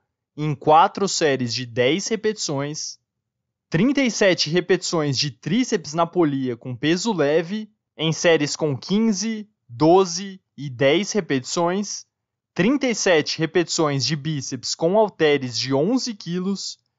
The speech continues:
em séries com quinze, doze e dez repetições, e, finalmente, cento e cinquenta abdominais, com três séries de cinquenta repetições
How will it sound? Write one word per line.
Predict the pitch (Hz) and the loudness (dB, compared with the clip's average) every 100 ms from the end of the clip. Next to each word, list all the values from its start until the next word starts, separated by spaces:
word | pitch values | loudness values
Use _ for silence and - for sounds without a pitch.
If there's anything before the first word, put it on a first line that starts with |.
| _ - | _ -4
em | 160 | -2
séries | 160 175 160 139 - | 2 4 4 2 -2
com | 160 143 | -4 -4
quinze, | - 190 233 196 208 220 _ _ _ - | -4 -2 0 -2 -4 -8 _ _ _ -10
doze | 123 160 190 170 180 190 185 _ _ 131 | 2 6 6 2 -6 -8 -12 _ _ -8
e | 139 | -4
dez | 120 135 190 202 | 2 4 2 0
repetições, | 151 123 139 - 196 170 185 202 - _ _ _ - | -6 -4 -4 -2 -2 0 -2 -6 -10 _ _ _ -8
e, | 180 | -8
finalmente, | - 185 233 247 165 170 170 190 180 _ _ _ | -2 0 4 4 2 -2 -6 -8 -12 _ _ _
cento | - - 185 226 | -12 0 0 0
e | |
cinquenta | - 262 196 160 160 175 170 - _ _ - | -2 -2 0 -2 -2 -2 -2 -6 _ _ 0
abdominais, | 139 147 156 165 165 147 117 104 - - _ _ _ _ | 2 2 0 0 0 0 -2 -6 -14 -20 _ _ _ _
com | 143 151 | -2 0
três | 120 160 185 220 | 2 2 2 0
séries | - 160 139 127 | 2 2 2 0
de | 120 | -4
cinquenta | 117 156 139 151 175 208 | -4 -4 -2 -2 0 2
repetições | 214 214 240 - 190 156 147 156 - | 0 2 -2 -2 -2 -2 -2 -8 -12